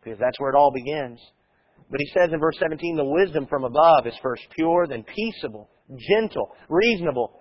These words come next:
full of mercy and good fruits, unwavering, without hypocrisy. And the seed whose fruit is in righteousness is sown in peace by those who make peace." A lot of characteristics are gonna be there when we're following the principles of Philippians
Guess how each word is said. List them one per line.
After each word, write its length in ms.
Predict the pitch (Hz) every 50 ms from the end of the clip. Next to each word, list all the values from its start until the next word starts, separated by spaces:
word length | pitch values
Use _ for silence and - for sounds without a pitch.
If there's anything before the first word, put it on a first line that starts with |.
| _ _ _ _ _ _ -
full 360 | 214 226 240 240 240 240 214 196
of 300 | 220 220 220 220 226 214 - -
mercy 880 | 165 170 180 196 214 233 247 247 220 - - - 196 170 143 110 - _ _ _ _ _ _ -
and 220 | 131 135 135 131 123
good 180 | 160 175 165 - -
fruits, 260 | 170 160 139 113 - -
unwavering, 800 | 180 202 214 202 190 196 202 202 214 208 180 147 143 135 123 127
without 300 | 135 143 160 160 165 160
hypocrisy. 720 | 151 - 160 160 160 156 - 139 123 - - 120 - _ _ _ _ _ _ _ _ _ _ _ _
And 100 | 104 110 113
the 40 | 117 - -
seed 240 | 151 156 165 170 151
whose 180 | 151 160 147 - -
fruit 200 | 156 160 160 156
is 220 | 147 131 135 - -
in 180 | - 107 127 131
righteousness 600 | 131 135 143 160 170 - 180 165 - 160 165 165 - 139
is 120 | 123 - -
sown 220 | 160 156 156 160 170
in 100 | 170 160
peace 340 | - 156 139 123 110 - - 107
by 160 | 117 113 113
those 260 | 113 123 127 127 -
who 100 | - 139
make 280 | 127 123 117 107 _ _
peace." 200 | - 113 107 101 _ - - _ _ _ _ _ _ _ _ _ _ _ _ _ _ _ _ _ _ _ _ _ _ _ _ _ - -
A 60 | -
lot 200 | 151 165 175 175
of 100 | 160 -
characteristics 580 | - 185 180 170 - 180 185 - - 156 -
are 40 | 160
gonna 120 | 160 156 147
be 240 | 143 160 175 180
there 300 | 175 151 147 135 131 127
when 140 | 123 131 131
we're 160 | 135 139 135
following 600 | - - 156 156 156 160 151 143 131 127 127 120 120
the 100 | 117 110
principles 680 | _ - 151 147 135 - 131 113 - 123 117 107 -
of 100 | - 107 -
Philippians 440 | 131 135 131 - 131 120 113 -